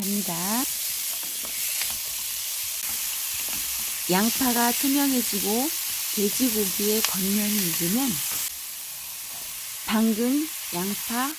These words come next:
호박을 넣어줍니다. 골고루 잘 볶아주세요.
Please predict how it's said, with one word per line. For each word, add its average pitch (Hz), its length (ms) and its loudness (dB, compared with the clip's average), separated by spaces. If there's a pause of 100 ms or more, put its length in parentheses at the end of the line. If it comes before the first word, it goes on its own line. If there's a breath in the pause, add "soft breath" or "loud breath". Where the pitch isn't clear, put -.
(180)
호박을 254 480 2
넣어줍니다. 196 640 -2 (4000)
골고루 233 640 4
잘 247 420 -2
볶아주세요. 185 1040 -6